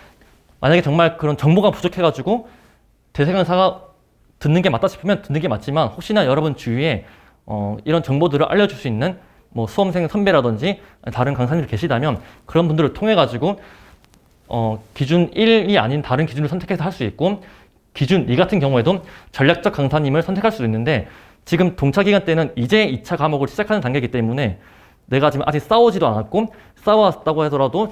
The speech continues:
장점이 있고 단점을 파악해야 되는데 지금 장점과 단점을 만들기도 전인 단계이기 때문에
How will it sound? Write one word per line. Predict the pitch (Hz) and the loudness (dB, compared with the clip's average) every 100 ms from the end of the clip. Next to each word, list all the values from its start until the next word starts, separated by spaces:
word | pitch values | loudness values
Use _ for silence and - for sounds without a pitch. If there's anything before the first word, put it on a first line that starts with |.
| - | -4
장점이 | 156 165 214 170 | -2 0 0 0
있고 | - 175 | -2 -2
단점을 | 147 202 180 151 | 0 0 0 0
파악해야 | 214 214 214 | 0 0 0
되는데 | 160 117 143 202 - - - | 0 0 0 -2 -6 -20 -14
지금 | - 170 | -4 -4
장점과 | - 165 226 208 | 0 0 2 0
단점을 | 143 143 160 | 0 0 0
만들기도 | 147 113 131 147 127 - | 0 0 -2 -4 -6 -4
전인 | - 170 180 | 0 2 2
단계이기 | 120 120 110 | 0 -2 -2
때문에 | 139 135 147 104 | -2 0 0 -2